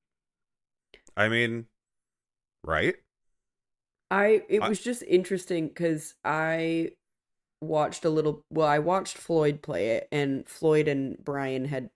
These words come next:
Speaker 2: downloaded it or gotten it at the same time, like, when it came out. And it was just so interesting to watch Floyd kind of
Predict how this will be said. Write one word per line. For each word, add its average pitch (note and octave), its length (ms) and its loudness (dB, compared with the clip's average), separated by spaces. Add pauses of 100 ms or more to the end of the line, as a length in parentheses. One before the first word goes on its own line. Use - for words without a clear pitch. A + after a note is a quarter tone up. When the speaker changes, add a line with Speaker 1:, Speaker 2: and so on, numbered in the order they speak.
(120)
Speaker 2:
downloaded B2+ 560 -2
it B2+ 140 0
or B2 60 -2
gotten A2 240 -4
it F#2 120 -4
at A#2 120 -6
the C3 80 -6
same G2+ 220 -10
time, F#2+ 260 -8
like, G2+ 160 -8
when A#2 120 -6
it - 200 -8
came B2+ 220 -8
out. - 220 -10 (840)
And F#3 100 6
it F#3 80 6
was F3 160 4
just F#3 180 0
so E3+ 140 0
interesting D#3 480 -2
to D#3+ 100 -6
watch C#3+ 220 -2
Floyd D3 460 -2
kind D3 300 -2
of C3+ 280 -6